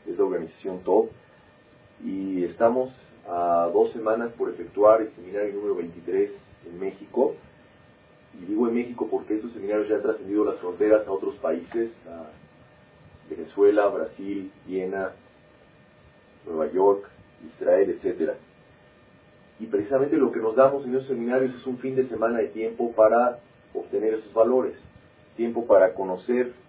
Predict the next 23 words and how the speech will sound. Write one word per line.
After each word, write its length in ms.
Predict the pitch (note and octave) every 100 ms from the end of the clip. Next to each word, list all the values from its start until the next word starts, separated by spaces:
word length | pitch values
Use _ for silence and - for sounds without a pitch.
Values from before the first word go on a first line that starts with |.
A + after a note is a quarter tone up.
| -
el 80 | F2
manual 480 | F#2 G2+ A2 A2+ - _ _ _ _ -
que 240 | F2+ F2 E2+
Rav 200 | G2+ G2+
Malek 360 | G#2 G2+ G2+
mencionó, 580 | F2 F2 F2+ F#2 G#2+ A#2+ - - _ _ _ -
tiempo 300 | A#2 A#2 A#2+
para 680 | A2 G2+ G2 F#2+ F#2+ - -
analizar 600 | G2 F#2+ G2 - A#2+ B2
desde 200 | A2+ G2+
un 100 | A2
punto 260 | A2 - A2
de 60 |
vista, 560 | G#2 G#2+ - A2+ G#2+ - - _ _ - F2+ G2
eh, 440 | F#2 F#2 F2+ F2 - _ _ _ _ -
a 120 | F#2+
fondo, 600 | - B2+ C3+ B2+ A2+ A#2 - _ _ _ _ _ _ _ -
un 80 | A2
punto 280 | - A#2 A2+
de 40 | G2+
vista 480 | G#2+ A2+ G#2+ G2 - -
obviamente 460 | F#2 G2 G2+ G#2 G2
judío, 580 | - F2 G#2 G#2+ A2+